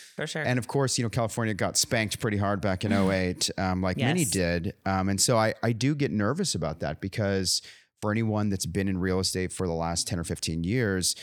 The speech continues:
Speaker 2: you may have become accustomed to having those cash flow based conversations. So let's buy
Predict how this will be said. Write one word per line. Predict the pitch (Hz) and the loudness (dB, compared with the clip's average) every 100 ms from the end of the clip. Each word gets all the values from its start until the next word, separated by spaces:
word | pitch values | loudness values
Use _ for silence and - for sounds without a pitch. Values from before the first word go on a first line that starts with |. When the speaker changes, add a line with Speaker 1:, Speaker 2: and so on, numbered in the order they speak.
| - 110 | -10 -2
Speaker 2:
you | 117 | 0
may | 107 98 | 2 0
have | 92 85 | 0 -4
become | 95 98 87 | -4 -4 -4
accustomed | - 120 143 117 107 | -2 0 0 -2 -2
to | |
having | 104 113 208 131 92 | 0 0 0 -2 0
those | 92 90 | 0 -2
cash | - 85 90 | -2 -2 -2
flow | 101 95 | -2 -2
based | 90 87 - | 0 -2 -2
conversations. | 85 82 85 123 139 87 | -4 -2 0 -2 -2 -2
So | 98 | -2
let's | 82 98 - | 0 -2 0
buy | 92 85 87 | 0 0 -2